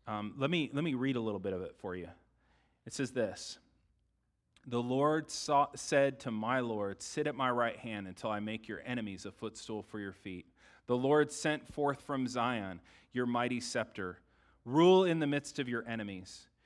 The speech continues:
Your people will offer themselves freely on the day of your power in holy garments from the mo-, womb of the morning, and the dew of your youth will be yours."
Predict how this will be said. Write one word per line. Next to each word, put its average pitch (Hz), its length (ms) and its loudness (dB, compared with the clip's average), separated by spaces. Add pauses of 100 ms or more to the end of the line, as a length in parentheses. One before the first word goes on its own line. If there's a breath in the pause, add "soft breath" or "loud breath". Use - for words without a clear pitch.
(200)
Your 143 140 2
people 175 420 -2
will 143 160 2
offer 151 320 2
themselves 117 580 -2
freely 151 520 -4
on 110 160 -4
the 110 80 -4
day 123 380 -4
of 110 120 -10
your 107 120 -6
power 104 540 -2 (360 soft breath)
in 131 140 -2
holy 147 320 -2
garments 113 560 -2
from 135 200 -2
the 127 80 0
mo-, 139 380 -2
womb 175 380 -2
of 151 140 -6
the 143 80 -6
morning, 107 540 -4
and 113 120 -8
the 113 60 -6
dew 135 480 -4
of 117 140 -6
your 113 120 -6
youth 110 360 -6
will 110 100 -8
be 104 120 -8
yours." 95 520 -6